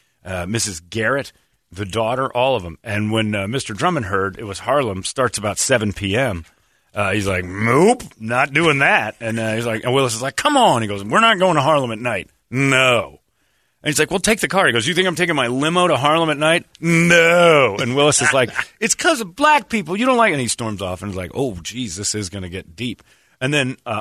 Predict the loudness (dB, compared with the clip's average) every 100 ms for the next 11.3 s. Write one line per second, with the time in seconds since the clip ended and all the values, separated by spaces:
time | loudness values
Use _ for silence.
0 | 0 2 2 0 -2 -4 0 2 4 4
1 | 2 4 4 2 0 2 2 2 2 2
2 | 2 0 -2 -2 -6 0 0 2 0 0
3 | 0 0 -4 -10 -16 -12 -4 -4 -2 -4
4 | -2 -2 -2 -4 -2 -4 -6 -6 -4 -2
5 | -2 -4 -6 -4 -2 0 2 2 2 0
6 | 2 2 0 -2 -4 -4 -6 -6 -8 -8
7 | -8 -10 -20 _ _ _ _ -8 -2 -2
8 | -2 -4 -2 -2 -2 -4 -6 -6 -8 -8
9 | -8 -6 -6 -10 -14 _ _ _ -14 -8
10 | -8 -6 -6 -2 2 4 4 2 -2 -6
11 | -4 -4